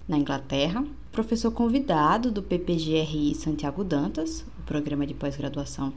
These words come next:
em Relações Internacionais da unesp, Unicamp e puc São Paulo, e pesquisador do Instituto Nacional de Ciência e Tecnologia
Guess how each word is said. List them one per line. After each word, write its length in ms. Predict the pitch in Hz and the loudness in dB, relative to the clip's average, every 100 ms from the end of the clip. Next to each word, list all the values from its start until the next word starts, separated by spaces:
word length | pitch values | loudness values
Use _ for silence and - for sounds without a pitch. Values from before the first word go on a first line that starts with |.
| - | -2
em 140 | 147 | 0
Relações 500 | 147 143 147 139 147 | 2 0 -4 -4 -2
Internacionais 840 | 143 147 147 135 - 139 135 131 - | -4 -4 -2 -4 -2 0 2 0 0
da 140 | 131 | -2
unesp, 720 | 135 135 151 170 - - 214 - - - | 0 2 2 0 -4 -4 -4 -4 -8 -4
Unicamp 640 | 196 180 175 170 151 147 156 | 0 0 2 4 4 4 0
e 40 | |
puc 260 | 147 147 - | -2 -4 -2
São 180 | 160 160 | 0 0
Paulo, 540 | 135 131 151 247 294 - - - | 2 2 4 2 0 -6 -4 0
e 100 | 233 | 4
pesquisador 680 | 285 285 294 302 214 196 | 4 4 4 4 4 2
do 80 | 196 | 0
Instituto 480 | 196 208 - 185 - | -4 -4 -2 -4 -2
Nacional 500 | 196 190 214 170 165 | -4 -2 -2 0 -2
de 80 | - | -4
Ciência 560 | - 196 160 160 180 | -4 2 2 2 0
e 40 | 190 | -2
Tecnologia 880 | 180 175 185 180 190 170 151 160 | -2 -2 0 0 0 0 0 0